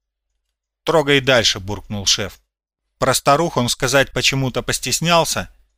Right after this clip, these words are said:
и только подумал, что жена права. Надо бы ему поберечь себя,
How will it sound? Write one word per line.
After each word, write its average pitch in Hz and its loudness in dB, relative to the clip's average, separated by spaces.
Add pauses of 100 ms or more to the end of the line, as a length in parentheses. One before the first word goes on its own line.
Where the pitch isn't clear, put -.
и 117 -6
только 131 -2
подумал, 135 0
что - 0
жена 127 2
права. 120 2 (640)
Надо 160 2
бы 123 -2
ему 113 0
поберечь 117 2
себя, 110 -2